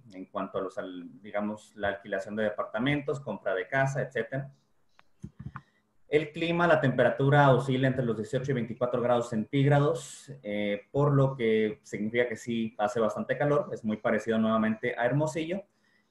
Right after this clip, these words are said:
pero lo cual significa que sí es muy, eh,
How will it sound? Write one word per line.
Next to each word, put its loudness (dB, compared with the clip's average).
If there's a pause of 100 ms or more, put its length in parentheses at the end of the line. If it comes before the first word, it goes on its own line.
(140)
pero 6
lo 6
cual 4
significa -4
que -2
sí -4
es -4
muy, 4 (260)
eh, -6